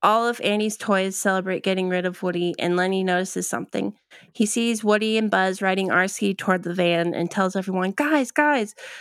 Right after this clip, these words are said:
Woody's riding R C, and Buzz is with him." And all the toys gather around in disbelief to see, and Bo uses Lenny to get a better look.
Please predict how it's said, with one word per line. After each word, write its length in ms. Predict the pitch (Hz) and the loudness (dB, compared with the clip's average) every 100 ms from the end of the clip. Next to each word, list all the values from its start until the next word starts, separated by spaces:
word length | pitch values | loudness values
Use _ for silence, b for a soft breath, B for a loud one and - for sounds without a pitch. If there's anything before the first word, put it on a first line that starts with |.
| B | B
Woody's 300 | 277 320 240 | 0 2 2
riding 280 | 233 226 233 | 2 2 2
R 120 | 247 | 0
C, 440 | 254 - 320 262 - | 0 0 0 0 0
and 120 | 226 | 2
Buzz 240 | 277 311 | 2 2
is 120 | 294 294 | 0 -2
with 200 | 320 - | 0 0
him." 340 | 208 175 208 _ _ _ - | 0 -2 -6 _ _ _ -4
And 80 | |
all 180 | - 214 | 0 2
the 80 | 226 | 0
toys 300 | 220 214 208 | 0 0 2
gather 340 | 208 202 208 196 | 2 2 2 2
around 220 | 185 190 | 2 0
in 120 | 185 | -2
disbelief 520 | 190 190 - 185 185 | -4 -4 -2 -2 -2
to 80 | - | -6
see, 440 | - 196 180 170 - | -4 0 0 -2 -2
and 160 | 170 | -2
Bo 300 | 175 175 185 185 | 0 2 2 0
uses 460 | 180 190 196 196 | -4 -4 -6 -2
Lenny 260 | 185 180 180 | 0 0 -2
to 80 | - | -4
get 180 | 185 180 | -2 0
a 40 | 180 | 0
better 280 | 180 175 | 0 0
look. 300 | 175 180 - | -2 -4 -6